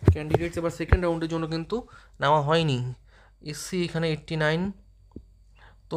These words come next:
এই হচ্ছে কিন্তু ব্যাপার স্যাপার এটা এএনএম এর ক্ষেত্রে, ঠিক আছে? এবার তোমাদের আমি জিএনএম এর ক্ষেত্রে যদি দেখাই,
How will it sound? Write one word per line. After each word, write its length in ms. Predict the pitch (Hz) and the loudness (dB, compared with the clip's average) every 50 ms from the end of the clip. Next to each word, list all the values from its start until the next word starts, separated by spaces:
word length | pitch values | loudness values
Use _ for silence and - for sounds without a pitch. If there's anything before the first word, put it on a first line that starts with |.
| 170 180 190 | 2 2 4
এই 60 | 170 160 | 2 2
হচ্ছে 200 | 160 160 - 185 170 175 | -2 -4 -4 -4 -2 -2
কিন্তু 220 | 175 175 160 240 277 - - - - - - - | -2 -2 -2 -4 -4 -6 -10 -16 -16 -14 -8 -4
ব্যাপার 200 | 156 151 170 170 - | 0 2 2 2 2
স্যাপার 180 | - 185 185 185 175 165 | 2 2 2 4 2 2
এটা 100 | 165 202 - - - 170 | 2 0 -2 -2 -6 -2
এএনএম 220 | 180 180 185 185 185 | 0 2 4 4 4
এর 60 | 165 - | 2 2
ক্ষেত্রে, 260 | 143 135 - - 131 127 - _ - | -2 -4 -4 -6 -10 -10 -10 _ -8
ঠিক 100 | 190 254 269 | -4 -4 -4
আছে? 120 | - 180 139 139 - - - - - _ _ _ - - | -4 -4 -6 -8 -10 -20 -20 -20 -20 _ _ _ -12 -6
এবার 220 | 156 151 160 165 165 - | -2 2 2 2 2 4
তোমাদের 220 | 170 170 170 170 175 170 | 2 4 4 4 2 2
আমি 120 | 165 185 226 214 165 135 120 | 2 0 0 -2 -2 -4 -2
জিএনএম 340 | 143 165 180 185 190 196 208 | 0 0 2 2 2 2 0
এর 60 | 196 196 | 0 0
ক্ষেত্রে 220 | 175 156 - 165 156 151 | -2 -4 -4 -4 -4 -4
যদি 120 | 156 156 147 143 | -4 -2 0 0
দেখাই, 240 | 139 139 156 175 | 0 0 -2 -4